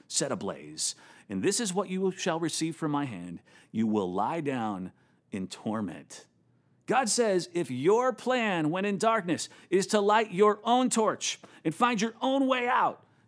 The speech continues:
you will find grief and you will find pain." And you know what? You're gonna be in a duct tape boat taking on water. Your, your, your best efforts will only lead to more problems, 'cause problem solving without God just leads to more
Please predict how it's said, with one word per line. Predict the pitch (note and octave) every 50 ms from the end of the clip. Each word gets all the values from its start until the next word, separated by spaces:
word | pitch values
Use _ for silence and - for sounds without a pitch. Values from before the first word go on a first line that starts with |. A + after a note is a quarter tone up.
| _ _
you | A2+ A#2+ C#3 D3
will | D#3+ E3
find | D#3 - - D#3+ D#3 D3+ D3 -
grief | D3+ E3+ E3+ D3+ A#2 - - - - _
and | B2 B2 B2+
you | B2+ D#3+ D#3
will | D#3 D3
find | - - D3+ D3 D3 D3 D3 - - - _ _
pain." | - - - F3+ E3+ D3+ C#3 B2 -
And | - C3 C#3+
you | D#3
know | F3 G3
what? | G#3+ A#3 - - - - _
You're | - D#3
gonna | G#3+ A3+ C#3+
be | G#2 - E3 E3+ D#3
in | C#3
a | A2
duct | F2+ E2 D#2 A2+ C#3 F3 - _
tape | - E3+ F3 E3 -
boat | A#2 G2+ F#2+ F#2+ F#2 - - _ _ _ _
taking | - - A2 G2+ - A2+ A2 A#2
on | C3 C#3 C#3+
water. | D3 D#3+ F#3+ G3 B2+ F2+ E2
Your, | A2+ - -
your, | D3+ F#3+ -
your | - F3+ F#3 F#3
best | D#3 - - G3 - - - - _
efforts | F#3+ G#3 - - E3+ D3+ - - - - - - _ _ _ _ - _ _
will | - C#3 E3 - -
only | - F#3 G3+ G#3+ G#3+ G3+ A3 G#3 G#3
lead | F3+ F3+ G3 G3+ G#3+ G#3+ F#3 D3+
to | - F3
more | D#3 D#3 D#3 E3 F#3 F#3+ G3 G3
problems, | F#3 - - G3+ G3 G3 F#3+ F3 E3+ D#3 C3+ A2+ G2+ - - - - - - _ _ _ _ _ _ _ _ _
'cause | - G#3+ F#3+ - - - _ _ _
problem | - - A#3 A#3 C4 B3 B3 B3
solving | G#3+ - - A#3+ A#3+ B3 A3 A#3+ A#3+ A3+
without | A#3 A#3 A#3+ A3+ A#3 G3+
God | B3+ C4 B3+ A#3 G#3+ F#3
just | D#3+ A#3 A3 -
leads | G#3+ C4 C4 B3+ F#3+ -
to | - A#3
more | A3+ C4 C4 B3 B3 B3 C#4 B3+